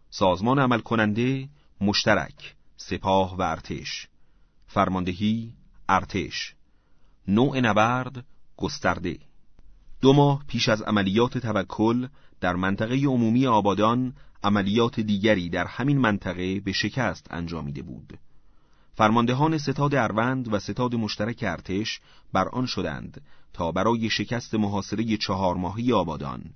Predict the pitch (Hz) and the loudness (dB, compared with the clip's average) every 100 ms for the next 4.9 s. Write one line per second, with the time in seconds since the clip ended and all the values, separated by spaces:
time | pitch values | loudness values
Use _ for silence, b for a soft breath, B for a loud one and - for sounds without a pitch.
0 | b b b 90 90 85 - 98 92 - | b b b -4 -2 -4 -4 -6 -6 -2
1 | 104 113 120 110 98 95 95 113 113 107 | -2 2 2 2 0 -4 -6 -2 0 0
2 | - 120 123 113 101 87 - - - 87 | 0 -2 -2 -4 -4 -4 -6 -10 -10 -6
3 | 110 120 127 b b - 95 110 - 117 | -4 -6 -10 b b -6 -2 0 0 2
4 | 113 131 143 123 107 117 123 135 | 2 2 4 4 2 2 2 2